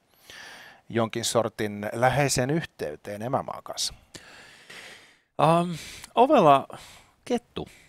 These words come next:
Speaker 2: Jälleen on tovet-, todettava, että kyllä, äh, toverich Putinilta niin, äh, häikäilemättömyydellä <laughs> tässäkin pelataan. Se, että laitetaan C C C P-paidat, niin, äh, you got the lovit.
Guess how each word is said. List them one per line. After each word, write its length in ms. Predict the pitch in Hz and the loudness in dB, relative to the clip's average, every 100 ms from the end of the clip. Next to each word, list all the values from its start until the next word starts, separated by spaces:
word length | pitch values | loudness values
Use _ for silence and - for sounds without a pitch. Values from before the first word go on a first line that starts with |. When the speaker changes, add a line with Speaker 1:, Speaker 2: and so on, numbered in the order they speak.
| _ | _
Speaker 2:
Jälleen 300 | 214 190 165 | -2 0 0
on 100 | 170 | 0
tovet-, 460 | 202 185 165 - 190 | 0 0 0 -6 -4
todettava, 480 | 196 180 - 156 147 | 0 0 -2 0 0
että 120 | - | 0
kyllä, 200 | 175 147 143 - - - | 2 2 2 -2 -18 -16
äh, 60 | 165 165 | -14 -6
toverich 480 | 202 190 160 147 - - | 0 4 4 2 -4 -4
Putinilta 640 | 185 - 123 120 110 117 | -4 -2 -2 -2 0 0
niin, 320 | 113 113 113 _ _ _ _ | 0 -2 -6 _ _ _ _
äh, 380 | - - - 165 - - 185 180 | -6 -6 -6 -10 -14 -14 -10 -6
häikäilemättömyydellä 1300 | 196 277 - 143 185 - 185 196 185 165 156 147 139 - - 180 - | 0 0 2 0 0 -2 0 2 4 4 6 6 4 0 -2 0 0
<laughs> 440 | - - 233 - | -4 2 2 2
tässäkin 520 | 208 165 180 147 147 - | -2 -2 -2 -4 -4 -2
pelataan. 640 | - 170 180 - 135 131 131 - - - - | 4 4 4 0 0 2 0 -6 -16 -18 -6
Se, 140 | - 196 | 4 6
että 140 | 190 | 8
laitetaan 300 | 180 175 170 | 6 8 6
C 60 | 208 196 | 8 4
C 220 | 160 151 | 6 4
C 200 | 139 147 - | 6 2 4
P-paidat, 580 | 160 - 160 147 127 - | 2 6 6 6 4 0
niin, 180 | 123 - _ _ _ _ _ _ _ _ _ _ _ _ _ _ _ - - _ _ 311 | -4 -6 _ _ _ _ _ _ _ _ _ _ _ _ _ _ _ -20 -20 _ _ -8
äh, 140 | 285 277 | -4 -2
you 120 | 302 | 2
got 180 | 294 - | 2 4
the 80 | 185 | 6
lovit. 440 | 175 117 - - | 6 4 -2 -14